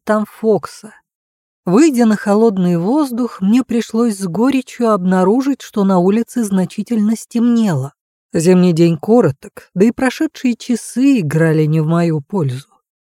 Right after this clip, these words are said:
Если мне не удастся за оставшееся до ночи время найти Фокса и раздобыть деньги,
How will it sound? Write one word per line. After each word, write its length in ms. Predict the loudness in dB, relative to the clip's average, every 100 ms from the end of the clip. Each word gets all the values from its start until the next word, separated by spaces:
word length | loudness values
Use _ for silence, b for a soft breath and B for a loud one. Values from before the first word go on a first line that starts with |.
| _ _ 0
Если 240 | 0 2
мне 180 | 2 4
не 120 | 4
удастся 460 | 2 0 -4 -4 -4
за 160 | -2
оставшееся 720 | -2 -4 -6 -4 -4 -2 -2 -2
до 160 | 0
ночи 300 | 0 -2 -4
время 400 | -4 0 0 0
найти 380 | 0 -2 -4 -10
Фокса 500 | -4 -2 -2 -4 -4
и 100 | 0
раздобыть 640 | 0 -2 -2 0 -2 -2
деньги, 480 | 2 2 4 0